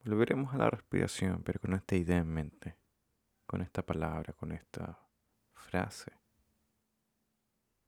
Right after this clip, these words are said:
que se mantendrá como si estuviera detrás de este ritmo, detrás de esta respiración,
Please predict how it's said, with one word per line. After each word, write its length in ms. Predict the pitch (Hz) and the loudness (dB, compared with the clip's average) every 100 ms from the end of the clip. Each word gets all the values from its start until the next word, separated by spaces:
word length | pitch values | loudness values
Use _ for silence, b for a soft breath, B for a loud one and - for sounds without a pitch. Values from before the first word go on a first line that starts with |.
| _ | _
que 120 | - - | -12 -6
se 160 | - | -2
mantendrá 680 | 123 117 113 113 113 117 123 | 2 2 2 2 2 2 0
como 480 | - 117 113 110 107 | -4 -6 -4 -4 -6
si 140 | - | -10
estuviera 320 | 110 117 123 135 | -10 -4 -2 0
detrás 680 | 131 - 120 117 107 - _ _ _ _ _ _ _ | 0 2 2 2 -2 -14 _ _ _ _ _ _ _
de 100 | - | -8
este 240 | 95 - - | -8 -4 -2
ritmo, 580 | 95 85 82 80 85 _ _ _ _ _ _ _ _ _ _ | -2 -2 -4 -6 -8 _ _ _ _ _ _ _ _ _ _
detrás 460 | - - 101 101 98 | -20 0 2 2 0
de 60 | |
esta 180 | 98 - | -8 -8
respiración, 680 | - - - - - - | -8 -10 -12 -10 -10 -10